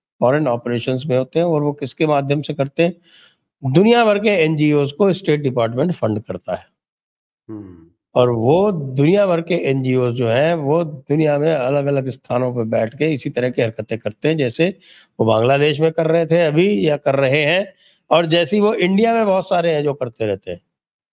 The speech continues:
Speaker 1: इंडिया
Speaker 2: नहीं,
Speaker 1: ने तो
Speaker 2: जो,
Speaker 1: एफ़सीआरए को
Speaker 2: जो
Speaker 1: tighten up करके इनका बहुत सारा funding का जो, अ, जरिया था वो बंद कर दिया, लेकिन अभी भी
Speaker 2: हम्म।
Speaker 1: बहुत सारे हैं।
Speaker 2: हम्म।
Speaker 1: भाई,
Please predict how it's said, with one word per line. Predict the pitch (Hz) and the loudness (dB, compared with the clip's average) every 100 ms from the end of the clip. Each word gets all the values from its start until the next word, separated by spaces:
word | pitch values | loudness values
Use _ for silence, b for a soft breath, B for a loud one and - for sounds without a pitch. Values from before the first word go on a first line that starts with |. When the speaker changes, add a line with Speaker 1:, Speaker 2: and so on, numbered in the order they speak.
| _ _ _ - | _ _ _ -6
Speaker 1:
इंडिया | 104 117 131 | -2 2 2
Speaker 2:
नहीं, | 143 | 2
Speaker 1:
ने | |
तो | 151 151 | 4 4
Speaker 2:
जो, | 135 | 2
Speaker 1:
एफ़सीआरए | - 156 139 147 | 0 0 0 0
को | 151 156 | -2 -2
Speaker 2:
जो | 170 | 2
Speaker 1:
tighten | 214 160 147 | 2 0 0
up | 147 - | -2 -2
करके | 143 - 160 | -4 0 0
इनका | 151 147 147 | 0 -2 -2
बहुत | 135 139 143 | 0 -2 0
सारा | 147 151 | 0 0
funding | - 127 139 147 | -2 -2 -2 0
का | 147 | 0
जो, | 143 139 139 b b b - | 0 0 -4 b b b -4
अ, | 123 120 113 | 0 0 0
जरिया | 110 117 123 147 | -2 -2 2 2
था | 147 139 | 2 -2
वो | 143 135 | 0 -2
बंद | 120 151 165 | -2 -2 0
कर | 123 | -2
दिया, | 113 107 135 170 _ _ _ _ - | -2 0 -2 -4 _ _ _ _ -2
लेकिन | 131 170 | 2 2
अभी | 185 | 2
भी | 277 | 0
Speaker 2:
हम्म। | 294 | 0
Speaker 1:
बहुत | 269 254 | 0 0
सारे | 220 226 | -2 0
हैं। | 165 190 _ _ _ _ _ _ _ _ 110 | 0 -2 _ _ _ _ _ _ _ _ -14
Speaker 2:
हम्म। | 107 98 90 82 80 78 _ _ _ _ _ _ _ _ _ _ - | -12 -12 -16 -20 -20 _ _ _ _ _ _ _ _ _ _ _ -4
Speaker 1:
भाई, | - | -4